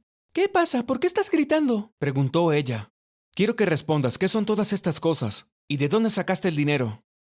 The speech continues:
dije, y luego de que escuchó eso, su cara se puso pálida. "También quiero saber por qué y a dónde fuiste esa semana. ¿Por qué fuiste al banco hoy? ¿Y cómo demonios conseguiste el dinero de repente para comprar cosas caras?",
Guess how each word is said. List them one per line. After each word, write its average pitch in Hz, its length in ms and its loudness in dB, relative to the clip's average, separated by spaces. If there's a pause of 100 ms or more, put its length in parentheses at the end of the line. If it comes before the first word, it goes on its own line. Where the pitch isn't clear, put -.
(240)
dije, 139 320 -2
y 127 60 0
luego 202 260 2
de 196 80 0
que 175 80 -2
escuchó 151 440 0
eso, 135 260 -2
su 135 160 -6
cara 202 200 0
se 180 160 -2
puso 165 320 -2
pálida. 131 520 -2 (840)
"También 160 300 0
quiero 214 220 -2
saber 143 380 0
por 127 200 -4
qué 190 100 -2
y 202 80 -2
a 196 80 2
dónde 196 260 2
fuiste 202 400 0
esa 196 160 0
semana. 139 600 -2 (340)
¿Por 143 180 -2
qué 214 140 0
fuiste 220 340 -2
al 170 80 0
banco 156 400 0
hoy? 117 360 -4
¿Y 151 120 -6
cómo 240 240 0
demonios 208 400 2
conseguiste 175 500 0
el 175 60 0
dinero 180 280 2
de 175 80 2
repente 143 460 0
para 123 240 -4
comprar 165 320 -2
cosas 185 300 -2
caras?", 143 520 -2